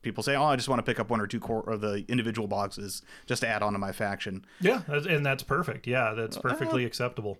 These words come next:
Speaker 1: It is acceptable, but looking at the prices, a core set is seventy dollars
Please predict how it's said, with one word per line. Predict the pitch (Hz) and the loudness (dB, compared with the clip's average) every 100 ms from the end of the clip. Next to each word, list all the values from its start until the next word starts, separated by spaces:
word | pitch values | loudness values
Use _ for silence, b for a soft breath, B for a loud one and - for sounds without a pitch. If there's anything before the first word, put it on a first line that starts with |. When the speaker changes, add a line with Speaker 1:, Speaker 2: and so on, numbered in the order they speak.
| - | 0
Speaker 1:
It | 294 | 2
is | 311 196 | 4 4
acceptable, | - 185 170 143 143 139 131 123 - - - - | 4 2 2 4 6 8 6 2 -4 -20 -20 -12
but | 135 135 120 | 0 0 2
looking | 254 - | 0 0
at | 175 | -2
the | |
prices, | - 202 277 - - - - - _ _ _ _ _ - | 0 -2 0 -2 -2 -4 -6 -12 _ _ _ _ _ -6
a | |
core | - 226 262 | -2 0 2
set | - 220 | 2 4
is | 160 | 4
seventy | - - 220 226 190 | 2 2 2 4 2
dollars | 180 190 170 127 117 - - | 4 4 4 4 2 -4 -8